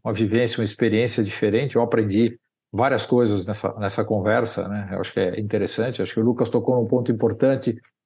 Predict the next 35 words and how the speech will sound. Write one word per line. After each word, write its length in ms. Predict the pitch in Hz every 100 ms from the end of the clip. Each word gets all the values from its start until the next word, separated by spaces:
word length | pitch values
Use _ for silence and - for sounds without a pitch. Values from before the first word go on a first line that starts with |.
| _
que 60 |
é 20 | 117
a 20 |
história 320 | 107 127 120
da 80 | 110
pesquisa, 720 | 98 101 - 120 131 135 110
né? 100 | 107
O 80 | 107
Gustavo 580 | 98 - 120 117 98 - _ _ _ _ _
publicou 560 | 113 117 107 127 131
bastante 540 | 107 101 - 123 113 113
na 80 | 104
residência, 680 | 104 98 101 117 120 - 95
é, 640 | 92 95 - 90 90 92
a 80 | -
gente 260 | 104 107 107
enche 260 | 113 110
bastante, 600 | 104 90 - 113 104 - - _ _ _ _ _ _ -
é, 240 | 98 92 95
toda 200 | 117 113
semana 440 | 113 113 107 113
a 40 | 104
gente 300 | 107 104 95 -
tem 120 | 113
uma 140 | 110 107
reunião 320 | 110 110 110
de 80 | 101
pesquisa, 560 | 101 - - 120 117
eu 40 | 107
acho 120 | -
que 60 |
é 40 | 117
importante 600 | 110 110 - 123 120 113
isso, 180 | 123 151
porque, 360 | 151 147 139